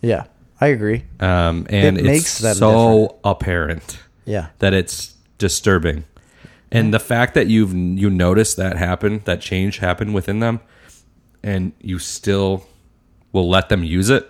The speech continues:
Speaker 2: occasionally.
Speaker 1: I know, you do.
Speaker 2: And,
Speaker 1: It's
Speaker 2: and
Speaker 1: a
Speaker 2: we limit,
Speaker 1: crutch.
Speaker 2: and we limit. I mean, we, we try to limit the usage, but you can't. I mean, it's pretty unrealistic to
Speaker 1: Once
Speaker 2: make it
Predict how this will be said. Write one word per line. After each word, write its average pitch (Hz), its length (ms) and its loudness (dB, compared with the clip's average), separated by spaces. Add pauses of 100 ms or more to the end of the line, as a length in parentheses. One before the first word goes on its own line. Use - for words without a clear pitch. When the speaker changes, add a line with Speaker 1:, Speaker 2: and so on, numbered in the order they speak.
Speaker 2:
occasionally. 131 640 -2
Speaker 1:
I 107 80 -8
know, 123 220 0
you 107 200 -4
do. 110 100 0
Speaker 2:
And, - 140 4
Speaker 1:
It's 104 140 0
Speaker 2:
and 117 80 4
Speaker 1:
a - 20 4
Speaker 2:
we 131 100 6
limit, 127 340 6
Speaker 1:
crutch. - 60 0
Speaker 2:
and 117 80 4
we 123 100 6
limit. 113 480 2 (320)
I 107 60 -2
mean, 107 200 2
we, 107 220 2
we 110 100 2
try 107 280 -2
to 107 80 0
limit 90 340 -2
the 90 100 -2
usage, 90 560 -2 (580)
but - 180 -4
you 95 80 -8
can't. 107 540 0 (180)
I 92 60 -2
mean, 87 260 0
it's 90 200 -6 (140)
pretty 123 360 2
unrealistic 87 1000 -2 (880)
to - 100 -4
Speaker 1:
Once 95 140 4
Speaker 2:
make 92 160 -2
it - 220 -6